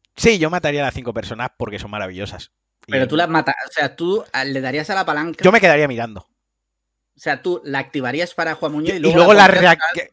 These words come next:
Speaker 1: que, correcto.
Speaker 2: Vale.
Speaker 1: O sea, salvaría la vida a Juan Muñoz. En
Speaker 2: Sí.
Speaker 1: realidad, no sería matar a cinco personas, sería salvar a Juan Muñoz,
Speaker 2: Lo
Speaker 1: tío.
Speaker 2: tuyo sería como superconsciente de ello.
Speaker 1: Yo sería un héroe, tío, porque he salvado a una persona.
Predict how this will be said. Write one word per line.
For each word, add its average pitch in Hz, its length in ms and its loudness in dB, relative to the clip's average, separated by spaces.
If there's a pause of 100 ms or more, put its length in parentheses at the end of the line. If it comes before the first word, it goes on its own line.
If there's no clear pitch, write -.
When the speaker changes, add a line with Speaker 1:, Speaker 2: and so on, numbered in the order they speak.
Speaker 1:
que, - 80 -20
correcto. 156 420 -2
Speaker 2:
Vale. 135 180 -2
Speaker 1:
O - 20 -4
sea, 170 240 -2
salvaría 160 580 0
la 208 80 -2
vida 190 180 -6
a - 40 -4
Juan 180 160 -8
Muñoz. 160 260 -10 (460)
En 123 100 -10
Speaker 2:
Sí. 127 60 -10
Speaker 1:
realidad, 139 340 0 (400)
no 156 220 -4
sería 180 260 -4
matar 160 240 -4
a 143 60 -4
cinco 131 220 -14
personas, 107 360 -14
sería 113 240 -10
salvar 127 280 -10
a 113 40 -8
Juan 113 180 -18
Muñoz, 92 300 -20
Speaker 2:
Lo - 0 -
Speaker 1:
tío. 123 140 -12
Speaker 2:
tuyo 147 180 -4
sería 175 280 -2
como 147 360 -4
superconsciente 123 920 -8
de 110 180 -12
ello. 90 220 -20
Speaker 1:
Yo 123 100 -4
sería 127 240 -6
un 156 100 -6
héroe, 180 220 -4
tío, 185 160 -8
porque 117 160 -10
he - 20 -10
salvado 135 360 -6
a 127 80 -6
una 123 240 -8
persona. 107 440 -14